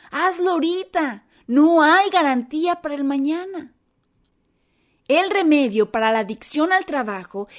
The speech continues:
es reajustar mis valores, reducir la velocidad suficiente para gozar de lo que ya tengo.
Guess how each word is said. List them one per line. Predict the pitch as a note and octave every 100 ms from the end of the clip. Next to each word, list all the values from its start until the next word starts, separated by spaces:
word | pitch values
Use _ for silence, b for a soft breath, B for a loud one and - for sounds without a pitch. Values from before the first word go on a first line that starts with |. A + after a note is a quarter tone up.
| B
es | C4 B3
reajustar | B3+ A#3 A3 G3 - A3 G3+
mis | A3 G4 G4
valores, | F4+ D4 G#3 F#3+ F#3+ G3+ B3 - B B
reducir | - C#4+ B3 A3+ C4+ B3+
la | A#3
velocidad | G3 G3 G3+ - F3+ F3+ B3 D4 F#4 B B
suficiente | - - G4 G4 E4+ - B3 A3 G3 G3+
para | - C4+ D4+
gozar | D4 B3+ - A#3 B3
de | C4+
lo | D4+ D#4+
que | D#4 C4+
ya | G3+ F#3+
tengo. | - F3 E3+ E3+ B3 D4+